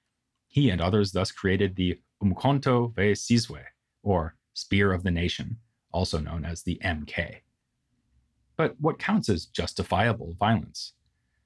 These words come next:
Mandela reflects on this in his most famous speech, a nineteen sixty-four statement made in court and commonly known as the "I am prepared to die" speech.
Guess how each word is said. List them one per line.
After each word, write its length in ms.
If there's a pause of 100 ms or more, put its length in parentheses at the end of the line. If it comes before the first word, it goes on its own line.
(120)
Mandela 400
reflects 380
on 140
this 180
in 100
his 160
most 320
famous 280
speech, 440 (300)
a 60
nineteen 340
sixty-four 540
statement 420
made 240
in 160
court 380
and 260
commonly 400
known 220
as 180
the 260 (280)
"I 160
am 280
prepared 500
to 100
die" 420 (100)
speech. 540